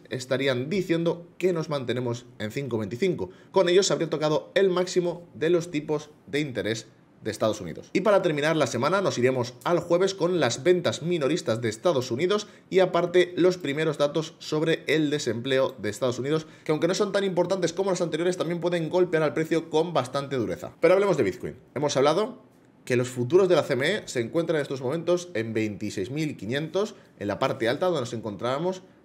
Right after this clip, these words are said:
el viernes, antes de que cerrasen. Y en estos momentos, como se ve por pantalla, nos encontramos en los veinticinco mil setecientos dólares, habiendo tenido diferentes mechazos el día de ayer de una manera muy loca, intentando sacar a la gran mayoría de personas.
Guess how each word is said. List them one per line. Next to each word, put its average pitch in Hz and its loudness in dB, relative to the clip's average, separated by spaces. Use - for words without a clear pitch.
el 92 -4
viernes, 170 -2
antes 135 -6
de 120 -8
que 95 -8
cerrasen. 107 -4
Y - -12
en 113 -4
estos 117 -4
momentos, 156 -2
como 120 -10
se 113 -8
ve 87 -4
por 104 -8
pantalla, 165 -2
nos 185 -6
encontramos 165 -4
en 170 0
los 175 0
veinticinco 156 -4
mil 135 -6
setecientos 110 -6
dólares, 110 -2
habiendo 143 -2
tenido 151 -2
diferentes 117 -6
mechazos 151 -6
el 107 -6
día 143 -2
de 131 0
ayer 143 -2
de 131 -8
una 139 -6
manera 139 -4
muy 143 2
loca, 147 0
intentando 107 -4
sacar 143 -8
a 117 -6
la 107 -4
gran 170 -4
mayoría 117 -4
de 107 -4
personas. 87 -10